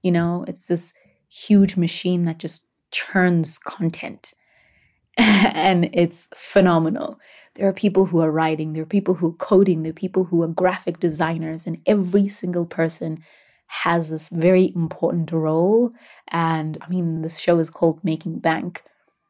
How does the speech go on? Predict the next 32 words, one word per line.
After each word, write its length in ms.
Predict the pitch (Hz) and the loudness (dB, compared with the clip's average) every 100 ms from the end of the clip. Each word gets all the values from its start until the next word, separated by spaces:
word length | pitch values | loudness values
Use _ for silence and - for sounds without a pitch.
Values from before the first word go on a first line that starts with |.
| _ _ | _ _
I 60 | - | -20
think 380 | - 185 180 | -2 0 0
for 320 | - - 165 160 | -2 -2 0 0
many 360 | 165 180 180 | 0 0 0
people, 560 | 175 175 170 165 160 160 _ _ _ | -2 -6 -4 -4 -6 -10 _ _ _
being 240 | 190 185 185 | 2 2 2
able 260 | 170 165 | 0 0
to 140 | 156 156 | -2 -8
make 420 | 156 175 247 - | -2 2 2 0
bank 480 | 151 165 170 170 _ _ _ _ | -6 -4 -8 -8 _ _ _ _
is 680 | - 165 156 156 147 - - - | 0 0 2 -2 -6 -14 -14 -6
a 160 | 165 | -4
phenomenal 640 | 165 - 170 165 185 185 170 | -4 -2 0 2 2 2 0
experience. 680 | 170 - 180 185 220 247 | -4 -4 2 2 2 0
If 120 | 202 196 | -2 -6
I 100 | 170 | -6
could 180 | 180 | -8
just, 380 | 156 165 165 - | -4 -4 -4 -14
since 300 | - 165 165 | -12 -10 -4
we're 140 | 165 156 | -4 -4
closing 520 | - - 180 180 175 | -6 2 2 2 0
off, 160 | 160 | 0
share 240 | 165 180 175 | -2 0 0
a 80 | 160 | 0
little 380 | 175 185 202 | 2 4 4
bit, 240 | 190 190 175 - - _ | 4 2 0 -12 -20 _
like, 80 | - | -8
a 40 | |
very, 340 | 160 196 214 | 0 4 6
very 240 | 196 185 175 | 4 2 0
short 300 | 175 175 170 | 0 -4 -4
story. 640 | - - 165 165 185 214 | -8 -4 -2 0 0 -2